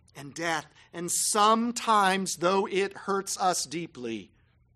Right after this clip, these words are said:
God brings about one to show us the other. Lady Jerusalem is in darkness.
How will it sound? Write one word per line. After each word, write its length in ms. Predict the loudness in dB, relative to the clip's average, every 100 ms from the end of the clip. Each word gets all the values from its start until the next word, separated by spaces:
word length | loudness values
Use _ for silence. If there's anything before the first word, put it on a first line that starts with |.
| _ _ _ _ _ _ _ _ _ _ _ -2
God 440 | 4 8 6 4 -8
brings 680 | -4 0 0 0 -2 -4 -6
about 540 | -6 0 4 4 2 -4
one 640 | -6 -2 -2 -4 -8 -12 _ -16
to 140 | -10
show 640 | -8 -6 -4 -2 -2 -4 -4
us 460 | -4 -4 -4 -6 -8 _ -12
the 160 | -10
other. 280 | -10 -12 -20 _ _ _ _ _ _ _ _ _ _ _ _ _ _ _ _ _ _ _ _ _ _ _ _ _ _ _ _ -4
Lady 300 | -2 0 -2
Jerusalem 760 | -2 0 0 -2 -4 -8 -12 _ _ _ _ _ _ _ -18
is 140 | -8
in 160 | -6 -4
darkness. 720 | -2 -4 -6 -20 -18 -18 -20